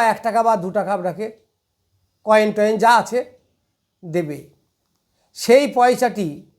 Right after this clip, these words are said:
নিয়ে এসে আপনি সবুজ কাপড়ে বেঁধে আপনার ক্যাশ বক্সে বা বাড়িতে যেখানে টাকা পয়সা রাখা হয় আলমারিতে, এখানে রেখে দেবেন। এদের আশীর্বাদ আপনাদের খুব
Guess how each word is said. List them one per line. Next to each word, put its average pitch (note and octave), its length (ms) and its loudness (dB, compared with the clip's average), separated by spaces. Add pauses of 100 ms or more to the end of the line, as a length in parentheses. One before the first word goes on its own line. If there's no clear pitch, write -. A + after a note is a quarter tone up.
(1300)
নিয়ে A3 260 4
এসে A#3+ 200 0
আপনি A3 240 0
সবুজ A#3+ 480 -4
কাপড়ে A3 400 -2
বেঁধে G3 380 -2 (960)
আপনার G3+ 340 2
ক্যাশ G#3+ 300 0
বক্সে G#3+ 360 -4 (840)
বা B3 200 6
বাড়িতে F#3+ 420 0
যেখানে G3+ 280 -2
টাকা F#3+ 220 -4
পয়সা G3+ 280 -2
রাখা G3+ 260 -4
হয় G#3 220 -4
আলমারিতে, F#3 520 -2 (800)
এখানে F#3+ 300 -2
রেখে E3 220 -2
দেবেন। C#3 240 -8 (920)
এদের G3+ 300 4
আশীর্বাদ G#3+ 520 0
আপনাদের G3 340 -2
খুব A#3+ 220 -12